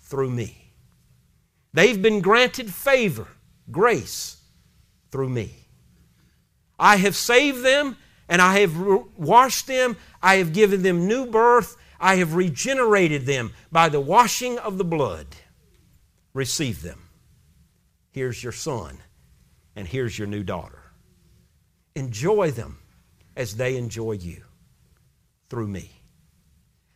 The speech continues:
Thanks be unto God for that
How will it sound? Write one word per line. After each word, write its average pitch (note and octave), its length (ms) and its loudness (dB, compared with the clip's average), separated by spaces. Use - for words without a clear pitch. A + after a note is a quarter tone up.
Thanks G#3+ 400 -4
be G#3 180 -4
unto F#3 200 -4
God F#2+ 440 -8
for A#2 180 -8
that B2+ 340 -6